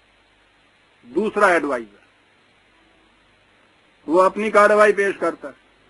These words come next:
अपनी हुस्ने कारकर्दगी। अब आइए सियासत मगरिब की तरफ।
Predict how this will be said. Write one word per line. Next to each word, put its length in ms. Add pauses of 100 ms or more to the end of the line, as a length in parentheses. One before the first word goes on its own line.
(180)
अपनी 360
हुस्ने 380
कारकर्दगी। 680 (1600)
अब 180
आइए 400
सियासत 460
मगरिब 420
की 80
तरफ। 180